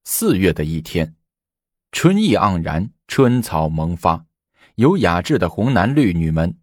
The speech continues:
都喜欢郊游踏青。耐不住寂寞的女皇武则天也来到薛怀义的白马寺视察。白马寺有僧人两三千之多，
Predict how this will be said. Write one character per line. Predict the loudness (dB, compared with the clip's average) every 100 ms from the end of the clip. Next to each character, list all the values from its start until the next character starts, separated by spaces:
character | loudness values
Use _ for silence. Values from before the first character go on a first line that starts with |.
| -2
都 | 0 0
喜 | -4 -8
欢 | -4 -2
郊 | 2 2
游 | 0 -4
踏 | -4 -6
青。 | -4 -6 -6 -10 _ _ _ _ _ _ _ 0
耐 | 2 4
不 | 2
住 | 2 0
寂 | 2
寞 | 2 2
的 | 2
女 | 0
皇 | 0 2 0
武 | 0 -2
则 | 0 2
天 | 2 0 -4 -4
也 | 0 2
来 | 2 2
到 | 2 0
薛 | 0 -2
怀 | 0 0
义 | 0
的 | -2
白 | -2 -2 0
马 | -2 -4
寺 | -4 -4 -2
视 | -2 -4
察。 | -4 -10 -10 -10 _ _ _ _ _ _ _ _ _ _ _ _ 0
白 | 2
马 | 2 0
寺 | 0 0 -2 -4 _
有 | 0 2
僧 | 2 2
人 | 2 2
两 | 2 0 0
三 | 0 0
千 | 2 2 2
之 | -2
多， | -2 -2